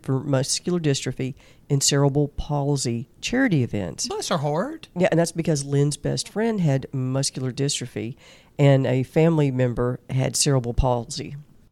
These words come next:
Speaker 1: And she also worked at the Barefoot Peddler, which was a convenience store owned by Lynn's cousin, Gary Burdick, and his wife, Sue.
Speaker 2: She's busy. I'm telling you, she's
Speaker 1: Yeah,
Speaker 2: a busy
Speaker 1: she
Speaker 2: girl.
Speaker 1: def-, I said, busy young woman. She's got all kinds of things going on.
Speaker 2: Mm-hmm.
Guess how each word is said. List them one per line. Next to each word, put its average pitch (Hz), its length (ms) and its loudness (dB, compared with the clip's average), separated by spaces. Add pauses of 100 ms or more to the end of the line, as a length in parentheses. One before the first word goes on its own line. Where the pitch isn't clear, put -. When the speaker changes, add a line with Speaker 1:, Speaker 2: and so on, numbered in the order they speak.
Speaker 1:
And 151 320 6
she 160 180 2
also 185 340 2
worked 147 340 -2
at 143 140 0
the 139 80 -2
Barefoot 135 580 -2
Peddler, 127 480 -2 (320)
which 143 180 -4
was 131 140 0
a 131 60 -6
convenience 156 680 0
store 123 360 -2 (280)
owned 139 380 2
by 127 240 2
Lynn's 127 320 -2
cousin, 143 400 0 (340)
Gary 160 260 2
Burdick, 123 460 -2
and 135 140 -2
his 131 200 -8
wife, 117 320 -4
Sue. 170 380 -2 (160)
Speaker 2:
She's 403 180 2
busy. 247 560 4
I'm 160 120 2
telling 330 220 4
you, 285 60 2
she's 254 160 0
Speaker 1:
Yeah, 156 320 4
Speaker 2:
a - 20 -12
busy 175 360 4
Speaker 1:
she 320 60 2
Speaker 2:
girl. 233 460 0
Speaker 1:
def-, 196 220 0
I 180 160 4
said, 220 300 -2
busy 156 260 2
young 180 220 -2
woman. 175 240 -2
She's 151 180 -6
got 160 140 -2
all 160 100 -2
kinds 196 240 -4
of 202 80 -12
things 131 260 -6
going 123 300 0
on. 170 240 -6
Speaker 2:
Mm-hmm. 156 420 0